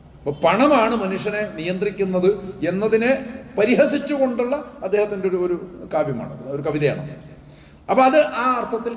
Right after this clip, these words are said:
കറപ്റ്റഡ് ആയിട്ടുള്ള ഒരു, ഒരു ഉപരിവർഗം. രണ്ടാമത്തെ സംഗതി കാറൂണിന്റെ, കാറൂൺ മെറ്റഫറൈസ് ചെയ്യുന്നത് എന്താ വെച്ചാൽ, പിന്നെ collaborators with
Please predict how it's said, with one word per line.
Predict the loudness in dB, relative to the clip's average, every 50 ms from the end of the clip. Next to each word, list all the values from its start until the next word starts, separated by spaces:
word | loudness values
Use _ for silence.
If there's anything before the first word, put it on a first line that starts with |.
| -8 -8
കറപ്റ്റഡ് | -6 -6 -4 -6 -6 -8 -2 -2 0 2 2
ആയിട്ടുള്ള | 0 0 -2 -4 -6 -4 -4 -6 -6 -8 -16 -18 -18 -10 -6
ഒരു, | -4 -2 0
ഒരു | 0 0 0 -2 -2
ഉപരിവർഗം. | -2 0 4 4 4 4 4 2 0 -2 -4 -8 -10 -12 -14 -18 -12 -4
രണ്ടാമത്തെ | -4 -2 2 4 4 4 4 4 2 0
സംഗതി | 0 0 0 -2 -2 -2 -6 -2 -2
കാറൂണിന്റെ, | 0 2 2 0 0 0 2 2 2 2 2 2
കാറൂൺ | 2 2 2 2 0
മെറ്റഫറൈസ് | -2 -2 -2 -2 0 0 0 0 0
ചെയ്യുന്നത് | -2 -6 -6 -6 -6
എന്താ | -6 -6
വെച്ചാൽ, | -2 0 0 0 0 -2 -6 -14 -18 -20 -20 -20 -20 -4 2
പിന്നെ | 4 4 4 4 0 -4 -4 0 0 2 2 2 0 -2 -6 -10 -14 -14 -16 -16 -14 -12 -14 -14 -14 -10 -10 -6
collaborators | 2 4 6 6 8 8 8 8 6 6 4 2 -2 -6 -4 -6
with | -6 -4